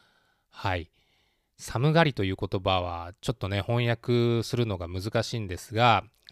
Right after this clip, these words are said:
the person who is very sensitive to coldですね。あの、すごく寒いと感じやすい人のことを寒がり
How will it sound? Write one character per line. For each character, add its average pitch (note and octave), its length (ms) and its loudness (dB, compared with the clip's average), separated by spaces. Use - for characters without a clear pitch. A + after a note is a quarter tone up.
the A2+ 60 0
person C#3+ 520 2
who B2+ 340 4
is G2+ 220 0
very A#2+ 220 4
sensitive G#2 600 -2
to A2 120 -2
cold F2+ 440 0
で - 60 -8
す - 160 -12
ね。 A2 220 0
あ G#2+ 120 -2
の、 F#2 360 -8
す - 180 -8
ご B2 140 4
く F2+ 260 -2
寒 A#2+ 340 4
い C3 80 8
と - 100 0
感 B2 240 2
じ A#2+ 100 2
や A#2 100 4
す C#3+ 120 0
い G2 60 2
人 - 240 -8
の G#2+ 100 -4
こ G#2+ 140 -2
と C3+ 160 2
を E3+ 340 6
寒 G#2+ 320 0
が F#2+ 140 0
り E2+ 160 -8